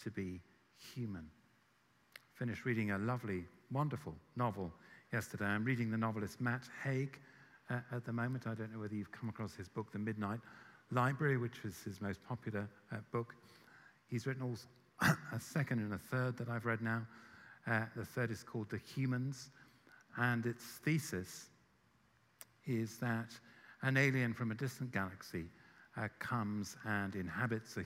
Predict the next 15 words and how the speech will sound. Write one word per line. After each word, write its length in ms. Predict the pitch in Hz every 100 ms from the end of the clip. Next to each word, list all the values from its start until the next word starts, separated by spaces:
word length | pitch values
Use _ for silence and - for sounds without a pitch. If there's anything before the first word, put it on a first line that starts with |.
| -
human 300 | 143 127 110
body 380 | 92 90 85 80 - - - - - -
and 160 | 104
explore, 500 | 101 - - 110 101 101
in 140 | 104
Cambridge 640 | 92 - 117 101 92 - -
in, 280 | 87 80 82 - - - -
uh, 60 | 101 110 -
contemporary 480 | 104 - 117 104
Britain, 380 | 90 87 - 78 78 - - - -
and 120 | 107
explores 600 | 104 - - 117 113 110
all 100 | 110
the 120 | 110 101
strangeness 920 | - - 131 117 98 - 73 - -